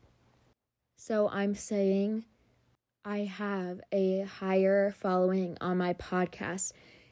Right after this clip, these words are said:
and it makes me feel so happy that I can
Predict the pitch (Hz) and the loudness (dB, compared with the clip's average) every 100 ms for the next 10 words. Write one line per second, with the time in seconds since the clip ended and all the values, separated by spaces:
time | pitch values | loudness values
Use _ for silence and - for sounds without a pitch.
0 | _ - 196 185 190 196 202 - 240 220 | _ 4 6 6 8 8 8 4 2 2
1 | 202 208 190 - - 208 220 208 208 190 | 6 6 6 2 6 8 8 4 2 2
2 | 190 170 175 190 _ _ _ _ _ 208 | 4 2 2 -2 _ _ _ _ _ 6
3 | 185 175 - - 202 190 214 196 190 | 6 6 2 2 2 2 4 6 6